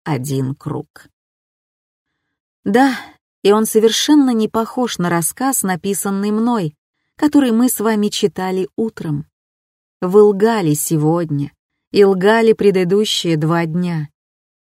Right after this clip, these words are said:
Вы все еще будете отрицать это, даже после всего, что я рассказала?» Грант соскользнул с камня на землю. Теперь он стоял перед ней, засунув руки в карманы.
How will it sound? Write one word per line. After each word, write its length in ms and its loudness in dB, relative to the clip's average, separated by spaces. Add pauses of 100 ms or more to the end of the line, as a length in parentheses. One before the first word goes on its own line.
Вы 200 0
все 240 -2
еще 320 -2
будете 480 -2
отрицать 640 -4
это, 320 -12 (480)
даже 260 2
после 340 2
всего, 440 0
что 220 -4
я 260 -2
рассказала?» 760 -6 (1120)
Грант 520 -2
соскользнул 840 -2
с 120 -10
камня 460 -2
на 160 -2
землю. 500 -8 (840)
Теперь 400 4
он 220 2
стоял 540 -2
перед 360 0
ней, 400 0 (200)
засунув 720 -4
руки 380 -2
в 120 -8
карманы. 680 -6